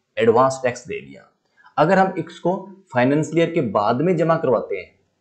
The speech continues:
जैसे कि हमारा इकतीस मार्च दो हज़ार तेईस को ये फाइनेंशियल ईयर हमारा खत्म होगा, तो हम अप्रैल के अंदर इसका मतलब फाइनेंशियल ईयर बाईस तेईस का अगर हम टैक्स जमा करवाते हैं तो हमारा असेसमेंट के अंदर चला जाता है, वो हमारा एडवांस इनकम टैक्स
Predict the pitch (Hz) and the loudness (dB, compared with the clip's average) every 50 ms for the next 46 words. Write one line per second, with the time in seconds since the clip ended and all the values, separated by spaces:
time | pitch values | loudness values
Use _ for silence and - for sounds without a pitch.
0 | _ _ _ - 120 104 - 120 120 123 113 117 123 131 - - 123 127 123 - | _ _ _ -10 -6 -4 -4 0 0 2 2 2 2 2 0 -2 -2 -2 -2 -2
1 | - 131 123 - 131 123 123 120 - 117 110 127 123 123 123 123 - - - - | -2 -6 -4 -2 -2 -2 -2 -2 -2 -2 -2 -2 0 0 0 0 0 -2 -4 -2
2 | 107 123 123 - - - 160 180 - - _ _ _ - 117 135 147 143 - 123 | -2 -2 -2 -4 -6 -8 -8 -8 -8 -14 _ _ _ -2 0 0 0 0 -2 -2
3 | 113 120 127 131 127 131 131 131 131 123 113 110 120 160 214 - - - _ _ | -2 0 0 -2 -4 -4 0 2 2 2 2 0 -2 -2 -4 -4 -8 -14 _ _
4 | _ _ _ _ _ _ _ - - - - 135 110 90 87 85 85 82 82 - | _ _ _ _ _ _ _ -2 -2 0 2 2 0 0 -2 -4 -6 -8 -8 -10
5 | _ _ _ _ - 147 151 165 165 - - _ _ _ - - - - 147 147 | _ _ _ _ -4 -2 -2 -2 -2 -4 -10 _ _ _ -6 -4 6 8 8 8
6 | 160 165 165 - 190 180 170 175 175 - - 175 - - - 175 170 160 151 151 | 8 6 2 0 0 2 2 0 0 0 -2 -4 -4 -2 0 2 2 2 2 2
7 | 160 196 196 - - 135 135 143 147 147 147 147 160 160 147 123 123 139 156 151 | 0 -2 -2 0 0 2 2 2 0 -4 -4 -4 -2 0 0 2 2 0 0 0
8 | 151 143 143 143 143 - - 156 - 135 131 131 139 143 143 143 - 139 135 - | 0 0 0 0 -2 -6 -10 -6 -4 -4 -2 -2 -4 -4 -4 -4 -6 -6 -6 -4
9 | 131 135 135 139 131 131 117 104 90 87 - 95 92 80 80 _ _ _ _ _ | -4 -2 0 0 0 0 -2 -2 -2 -4 -6 -8 -10 -10 -12 _ _ _ _ _
10 | _ _ _ _ _ - 143 135 131 120 123 123 190 226 - - - _ _ - | _ _ _ _ _ 2 4 4 4 4 4 2 0 -2 -4 -10 -20 _ _ -4
11 | 120 120 - 131 117 - 135 127 120 117 - 127 117 135 123 - 104 95 101 98 | -4 0 0 -2 0 0 0 -2 -2 0 0 2 4 4 4 2 0 0 0 -2
12 | 107 107 - - 175 87 - - _ _ - 147 135 131 117 110 123 165 220 - | -4 -4 -4 -6 -6 -6 -10 -18 _ _ -4 -2 -2 0 0 0 0 -2 -4 -8
13 | - _ _ _ _ - 120 113 117 117 135 151 165 165 - - 131 123 117 - | -12 _ _ _ _ -2 0 2 4 4 4 2 0 -2 -4 -6 -6 -4 -2 -2
14 | 123 113 117 135 135 - - | -4 -2 -4 -6 -6 -8 -14